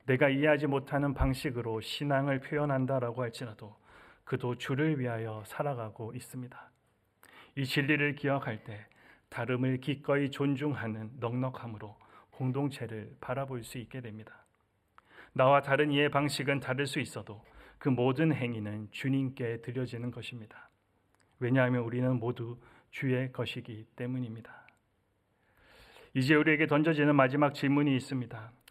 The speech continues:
우리가 누구 앞에 서 있는가입니다.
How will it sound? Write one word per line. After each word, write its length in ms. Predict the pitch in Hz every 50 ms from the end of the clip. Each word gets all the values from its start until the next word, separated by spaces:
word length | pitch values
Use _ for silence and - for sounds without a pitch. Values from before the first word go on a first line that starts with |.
| _ _ _ - _ _
우리가 500 | - 135 117 120 120 117 117 117 120 120
누구 320 | 120 131 131 131 151 165 160
앞에 460 | 143 127 160 - - 127 123 123 113
서 280 | - - - 151 139 127
있는가입니다. 1000 | 143 127 123 120 123 127 123 113 117 117 120 117 107 104 104 104 107 107 -